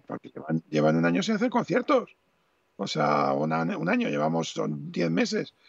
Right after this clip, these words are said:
y los músicos ya la, el tema de la piratería les había matado, el tema de Spotify les pagan una puta mierda, y la única manera que tienen de sacar beneficio es con los conciertos y los festivales. Y eso sí que, si lo de los cines es jodido,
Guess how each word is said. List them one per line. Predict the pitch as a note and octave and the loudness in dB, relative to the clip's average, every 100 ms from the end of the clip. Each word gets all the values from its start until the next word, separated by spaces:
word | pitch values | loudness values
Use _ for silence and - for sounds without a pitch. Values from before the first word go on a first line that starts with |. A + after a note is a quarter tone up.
| - _ | -20 _
y | - D3+ | -4 0
los | C#3+ | 0
músicos | D#3 F#3 A3+ - D3 | 0 2 2 2 0
ya | D#3 E3+ | 2 0
la, | D3+ D3+ D3 - | 0 -2 -2 -4
el | D3+ C#3 | -10 -6
tema | D#3 D#3 | -4 -2
de | D#3+ | -2
la | D#3 | -2
piratería | D#3 D#3 D#3 D#3+ C#3+ | -2 0 0 0 -2
les | C3+ | -4
había | C#3 D3 | -8 -6
matado, | D3+ D#3 B3+ C#4+ C#4+ _ _ _ _ | -4 0 2 2 0 _ _ _ _
el | - - | -8 -6
tema | D#3 D3+ D#3 | -4 0 0
de | D#3 | 0
Spotify | - D#3 D3+ D#3 E3 | -2 -4 -4 -2 0
les | D3 | -2
pagan | - C#3+ D3 | -6 -8 -6
una | D3 D3 | -4 -4
puta | D#3 D#3+ | -2 0
mierda, | F3 F3 F3 - _ _ _ | 0 0 -2 -6 _ _ _
y | - | -6
la | - | -4
única | D3+ | -2
manera | D3+ D#3 D#3 | 0 0 0
que | D3+ | 0
tienen | D#3 D#3 | 0 -2
de | D#3 | -2
sacar | D3+ D3+ D3+ | -4 -2 0
beneficio | D#3 D#3 F3 D3+ G#3 - _ _ - | 0 -2 -4 -2 -4 -4 _ _ -4
es | D#3 | -2
con | - | 0
los | D#3 | 0
conciertos | D3 D3 E3 E3+ D#3 D#3 | -2 -6 -2 0 -2 -2
y | |
los | D#3+ D3 - | -2 -4 -6
festivales. | - D3 - D3 F#3+ - _ _ _ - | -10 -10 -4 -2 -2 -4 _ _ _ -16
Y | B2 | -12
eso | C3 D3+ | -6 -4
sí | D#3+ | -4
que, | D3+ D3+ - - _ | 0 0 -2 -16 _
si | - D#3+ | -2 2
lo | |
de | D3+ | 4
los | D#3 C#3+ | 4 2
cines | F3 B3 | 2 4
es | A#3 | 4
jodido, | - F3+ E3 G3 B3 | 2 -4 -2 2 0